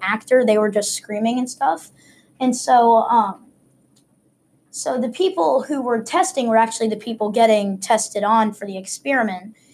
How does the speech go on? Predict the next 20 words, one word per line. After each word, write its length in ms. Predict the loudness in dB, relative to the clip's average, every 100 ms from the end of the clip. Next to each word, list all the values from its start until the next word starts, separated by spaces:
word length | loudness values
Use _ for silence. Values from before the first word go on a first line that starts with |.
| _ _
and 320 | -2 0 0 0
they 160 | 0
would 220 | 2 0
go 200 | 2 4
up 160 | 4 2
to 120 | -2
the, 140 | 2 2 0 0
um, 420 | 0 -2 -10 -20 _ _ _
to 140 | -8 -2
the 140 | -2
volts 460 | 2 2 2 -2 -2
on 140 | -2
the 100 | -2
thing, 440 | -4 -4 -4 -6
the 80 | -2
watch 320 | 2 2 2
that 100 | -2
would 120 | -2 -2
even, 340 | -2 -2 -4 -6
um, 300 | -8 -10